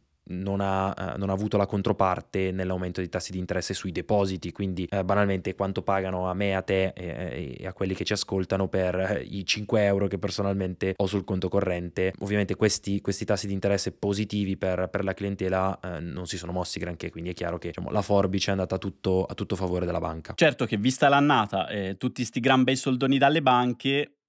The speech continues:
Speaker 2: La famosa tassa sugli extra profitti di cui il governo Meloni aveva parlato ad agosto del duemilaventitré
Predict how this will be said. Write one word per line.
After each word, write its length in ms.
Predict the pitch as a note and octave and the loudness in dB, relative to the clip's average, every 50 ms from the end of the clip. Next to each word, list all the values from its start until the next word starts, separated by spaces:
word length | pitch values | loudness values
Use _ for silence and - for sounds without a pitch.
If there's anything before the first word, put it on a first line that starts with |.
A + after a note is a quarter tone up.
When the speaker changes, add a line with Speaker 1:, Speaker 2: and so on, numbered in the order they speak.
| _ - A#2+ | _ -8 -2
Speaker 2:
La 160 | A#2 A#2 A2+ | 0 0 0
famosa 580 | A2+ - A#2 A#2+ B2 C3+ C#3+ C#3+ C#3 A#2+ B2+ B2 | 2 2 2 2 4 4 4 4 2 2 2 0
tassa 480 | - - B2+ B2 B2 A#2 - - - A2+ | 2 4 4 4 4 2 -2 -6 -6 -6
sugli 240 | - - A2+ A2 | -4 -4 -2 -2
extra 240 | A#2+ A#2+ - - B2+ | -2 -2 -2 -2 -4
profitti 720 | G#2+ A#2+ A#2 - - C3 B2+ A2 G#2+ - - G#2 - - - | -2 -2 -4 -2 0 0 0 0 -2 -6 -10 -10 -10 -10 -12
di 140 | - - | -16 -14
cui 160 | - - G2 F#2 | -10 -6 -6 -4
il 60 | F#2+ | -2
governo 480 | G#2 G2 F2 G#2 A#2 A#2+ A#2+ A#2+ A#2 | 0 2 6 6 6 6 6 4 4
Meloni 280 | A2+ A2+ A2+ A#2 A2+ A2+ | 4 2 2 2 2 2
aveva 240 | A2+ G#2+ A2 A2 G#2+ | 2 2 2 2 2
parlato 360 | G#2 A#2+ A2 A#2 A2 G2+ A2+ | 2 2 2 2 2 2 2
ad 40 | G#2 | -2
agosto 320 | G#2+ G2+ A2+ A2 - - | -2 0 -2 -4 -4 -2
del 100 | A2 A2 | -2 -2
duemilaventitré 920 | G#2 A2+ A2 A#2 A#2 A2+ A#2 A#2+ A2 - C3+ C3 B2 A2+ A2+ A#2+ - - | 0 0 2 2 2 4 2 2 2 0 0 0 2 2 2 2 0 -2